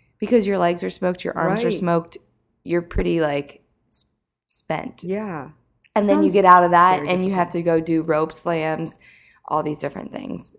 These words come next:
Speaker 1: and then go finish <laughs> half a mile sprint.
Speaker 2: And then another half mile. So that sounds
Speaker 1: Yeah.
Speaker 2: super intense. It's, it sounds like a combination to me of,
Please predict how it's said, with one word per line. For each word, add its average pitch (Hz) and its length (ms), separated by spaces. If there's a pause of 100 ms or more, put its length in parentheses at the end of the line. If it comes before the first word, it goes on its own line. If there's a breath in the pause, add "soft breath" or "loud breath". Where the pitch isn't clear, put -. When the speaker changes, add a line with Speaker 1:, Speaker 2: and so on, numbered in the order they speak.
Speaker 1:
and 165 180
then 156 240
go 143 140
finish 151 560
<laughs> - 60
half - 580
a 285 100
mile 240 420
sprint. - 420
Speaker 2:
And 220 120
then 190 140
another 160 200
half 135 200
mile. 135 300 (480 loud breath)
So 254 160
that 220 220
sounds 311 200
Speaker 1:
Yeah. - 60
Speaker 2:
super 196 320
intense. 170 480
It's, - 260
it 220 260
sounds 240 380
like 320 100
a 311 80
combination 165 600
to 165 80
me 156 300
of, 139 280